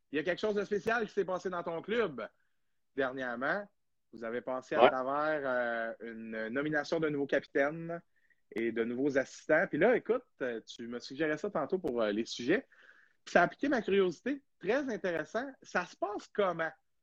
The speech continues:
Speaker 1: Dans une équipe, surtout au hockey, il y a beaucoup de joueurs quand même, vingt joueurs.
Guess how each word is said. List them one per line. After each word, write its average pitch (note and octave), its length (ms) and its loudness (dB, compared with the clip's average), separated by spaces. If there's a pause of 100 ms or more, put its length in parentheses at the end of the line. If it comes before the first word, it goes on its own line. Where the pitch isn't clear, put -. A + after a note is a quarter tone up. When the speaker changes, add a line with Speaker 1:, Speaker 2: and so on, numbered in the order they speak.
(340)
Speaker 1:
Dans B2+ 160 -6
une F3 140 -6
équipe, D#4+ 300 -4
surtout E4 420 -2
au F#3+ 60 6
hockey, D3+ 260 2
il B3+ 80 -2
y D#3+ 80 0
a B2 40 -4
beaucoup G#3+ 220 2
de G3 60 -2
joueurs B2+ 320 -2 (180)
quand A#2+ 200 -4
même, F#3+ 320 -4 (120)
vingt B3 220 -2
joueurs. D3 420 -4